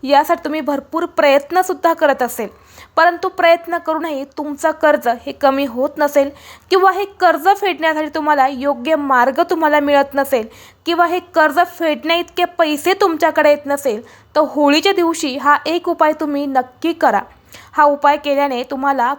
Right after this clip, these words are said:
कर्ज फेडण्यासाठी योग्य मार्ग मिळेल, लवकरात लवकर तुमची कर्जातून मुक्ती होईल.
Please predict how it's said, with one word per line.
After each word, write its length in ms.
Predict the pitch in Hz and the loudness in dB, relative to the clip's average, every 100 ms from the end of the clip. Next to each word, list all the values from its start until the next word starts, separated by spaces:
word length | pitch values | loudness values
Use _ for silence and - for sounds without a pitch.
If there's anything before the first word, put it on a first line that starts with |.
| - | -2
कर्ज 260 | 311 302 320 381 | 2 4 4 2
फेडण्यासाठी 720 | 370 262 294 294 285 277 269 277 | 0 -4 -4 -2 -2 -4 -8 -8
योग्य 420 | 247 269 240 294 285 | -4 -4 -2 -2 0
मार्ग 360 | 254 233 247 302 | 2 2 4 2
मिळेल, 340 | 285 269 285 - - - _ | 2 0 0 -6 -20 -20 _
लवकरात 640 | 269 277 277 - 349 392 392 | 2 2 2 2 2 4 2
लवकर 340 | 349 339 311 311 | 2 2 -2 -2
तुमची 360 | 302 277 294 294 | -8 -8 -10 -4
कर्जातून 580 | 294 247 254 262 285 | 0 2 0 -2 -4
मुक्ती 380 | 262 240 - 277 | -4 -6 -4 -4
होईल. 320 | 269 269 262 | 0 0 -2